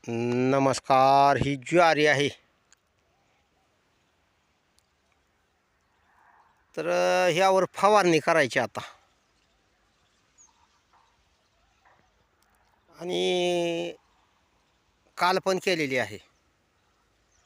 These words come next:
तर ह्याला कसं आहे, थोडी काळोखी कमी आहे, थोडं पिवळं दिसतंय. तर त्यासाठी आम्ही जे आहे ना,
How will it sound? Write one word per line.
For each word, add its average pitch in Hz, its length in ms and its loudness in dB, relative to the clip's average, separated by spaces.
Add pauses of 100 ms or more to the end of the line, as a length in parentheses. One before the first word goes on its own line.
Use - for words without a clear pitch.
(2500)
तर 170 60 -16
ह्याला 180 240 -2
कसं 208 240 -2
आहे, 208 120 2
थोडी 208 160 -6 (100)
काळोखी 208 420 2
कमी 160 280 -6
आहे, 135 180 -10 (2000)
थोडं 185 160 -4 (100)
पिवळं 208 360 2
दिसतंय. 156 400 -8 (3000)
तर 180 60 -14
त्यासाठी 202 680 -2
आम्ही 202 280 0
जे 208 120 -2
आहे 175 180 0
ना, 151 120 -4